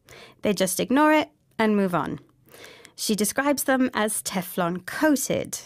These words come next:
This is, aha, a reference to non-stick cookware.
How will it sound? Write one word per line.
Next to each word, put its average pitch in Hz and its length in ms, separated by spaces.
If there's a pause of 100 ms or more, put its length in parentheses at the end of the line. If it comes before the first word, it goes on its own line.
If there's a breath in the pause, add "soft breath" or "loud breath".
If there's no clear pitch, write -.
(400)
This 175 340
is, 226 460 (160)
aha, 349 580 (240)
a 233 100
reference 202 500
to 277 120
non-stick 185 560
cookware. - 520